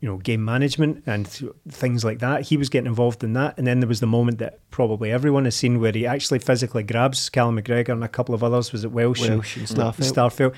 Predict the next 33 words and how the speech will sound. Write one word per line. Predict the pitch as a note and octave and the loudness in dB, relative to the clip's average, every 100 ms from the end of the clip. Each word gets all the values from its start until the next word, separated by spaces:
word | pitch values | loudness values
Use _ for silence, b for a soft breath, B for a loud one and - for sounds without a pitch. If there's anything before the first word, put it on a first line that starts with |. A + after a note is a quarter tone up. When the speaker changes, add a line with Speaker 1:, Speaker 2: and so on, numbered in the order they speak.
| B | B
Speaker 1:
actually | C#3 D#3+ D3+ | -6 0 0
grabs | B2+ C3 C3 | 2 2 4
them | D3 C3+ | 2 4
by | A#2+ | 2
the | G#2 | 2
collar | B2 C3 | 4 4
and | C#3+ | 4
brings | B2+ B2+ B2 | 2 2 4
them | A#2+ | 2
all | A2 A#2+ | 4 4
in | C#3+ | 2
to | C3 | 2
have, | A#2+ A#2 | 0 0
like, | B2+ | -4
a | A2 | -4
discussion | G#2+ - B2 D3+ | -4 -2 0 0
about | A#2+ A2+ | -2 -2
what | B2 | -2
they're | A#2 | -2
gonna | A2+ A2+ G2+ | -2 -2 0
do | A#2 C#3+ | 2 2
for | - | 2
the | A2 | 0
next | A2+ - - | 0 -2 -6
six | A#2+ - | -6 -8
or | A2 | -6
seven | A#2+ A2 | -4 0
minutes | A2+ B2 - | 0 -2 -4
of | G#2+ | -4
the | |
game. | A2+ D#3 | -2 -2
This | G3 | 0
is, | A#3 | -4